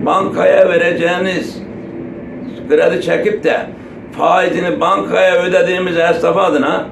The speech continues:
o vereceğiniz faizi esnafa hibe olaraktan verin.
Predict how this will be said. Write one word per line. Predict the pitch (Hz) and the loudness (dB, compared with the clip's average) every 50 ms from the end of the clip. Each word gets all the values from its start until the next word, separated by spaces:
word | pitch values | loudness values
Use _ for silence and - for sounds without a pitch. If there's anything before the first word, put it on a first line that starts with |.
| - - - - - - - - - - | -14 -16 -18 -18 -18 -18 -18 -10 -4 0
o | 156 185 185 185 165 - - - - - - - - - | 2 2 2 2 0 -2 -6 -10 -14 -16 -16 -14 -4 2
vereceğiniz | 147 160 165 180 185 170 180 175 175 175 165 - - | 4 4 4 4 2 0 -2 -2 -2 -4 -4 -2 0
faizi | 160 180 196 196 175 - 131 151 170 - - - - - - - - | 2 4 6 6 4 4 2 2 2 0 0 -2 -6 -14 -14 -8 -2
esnafa | 143 151 156 156 - - - - - 175 180 185 - - - - - - - - - - 139 | 0 0 0 0 2 0 0 2 2 2 2 2 0 -2 -8 -12 -14 -16 -16 -16 -10 -4 -4
hibe | 165 170 165 | -2 2 4
olaraktan | 170 160 147 139 135 127 - 120 123 - 110 101 | 4 6 6 4 4 2 0 -2 -2 -2 -2 -2
verin. | 98 95 - | -2 -2 -4